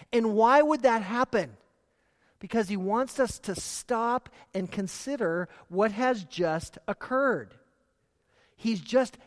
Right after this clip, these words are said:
given her this barley and laid it upon her. He want-, and it doesn't tell us how much it is. The author is trying to get us to slow down and consider what he's saying. So he throws in this device that changes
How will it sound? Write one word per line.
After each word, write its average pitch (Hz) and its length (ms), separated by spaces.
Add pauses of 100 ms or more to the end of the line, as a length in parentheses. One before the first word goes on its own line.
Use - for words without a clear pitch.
(220)
given 277 360
her 220 460 (160)
this 196 160
barley 220 480
and 185 340
laid 240 280
it 262 220
upon 196 500
her. 151 320 (300)
He 214 80
want-, 233 300
and 208 180
it 196 120
doesn't 220 340
tell 294 240
us 269 140
how 208 160
much 196 240
it 226 100
is. 240 260 (320)
The - 140
author 285 320
is 220 80
trying 254 220
to 220 80
get 220 100
us 208 140
to 175 80
slow 165 420
down 139 380 (1040)
and 170 100
consider 220 560
what 170 200
he's 156 240
saying. 156 560 (580)
So 196 160
he 185 80
throws 202 540
in 208 200
this 190 200
device 190 460
that 180 160
changes 190 840